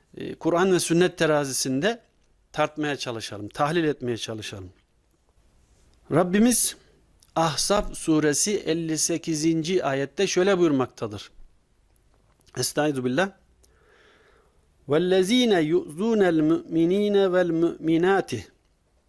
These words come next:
Mümin erkeklere ve mümin kadınlara eziyet edenler, iftira atanlar, بِغَيْرِ مَكْتَسَبُوا Onların yapmadığı bir şeyle onlara iftira atanlar,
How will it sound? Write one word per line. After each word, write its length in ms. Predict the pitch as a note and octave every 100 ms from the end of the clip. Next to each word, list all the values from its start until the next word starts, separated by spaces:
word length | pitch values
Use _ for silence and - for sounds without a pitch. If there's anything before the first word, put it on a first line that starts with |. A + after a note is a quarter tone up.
| _ _ _ _ _ _ -
Mümin 640 | E3 - E3 G#3 G3+ C#3 -
erkeklere 640 | D#3 D#3 E3 E3+ E3 F3+
ve 140 | F#3 D3+
mümin 440 | D3+ - E3+ F3
kadınlara 800 | - C#3+ C#3+ C#3 C3 B2+ B2 G2 _ _ -
eziyet 380 | C3+ E3 F3+
edenler, 480 | E3+ C#3 B2+ A2+ G2 _ _
iftira 440 | D3+ C3+ - D#3 F#3 E3
atanlar, 640 | D#3 C3+ A#2 B2 E3+ G#3+ _ _ _ _ _ _ _ _ _ _ -
بِغَيْرِ 760 | C#3 C#3+ C#3 B3 B3 G#3+ F3+ F3
مَكْتَسَبُوا 880 | - - G#3 - E3 C3 A#2+ A2 G2+ _ _ _ _ _ _ _ _
Onların 680 | C#3+ D#3+ F#3 F#3 F#3+ G#3+ G3
yapmadığı 800 | E3+ G#3 G#3 G3+ F#3+ F3+ F3 D#3
bir 160 | D#3+ C#3+
şeyle 540 | - F3+ F#3 B2+ A2 - - - -
onlara 400 | - C#3 D#3 D3
iftira 440 | - C#3 - D#3 F3
atanlar, 680 | D3 C3+ A#2+ A#2 F3+ G#3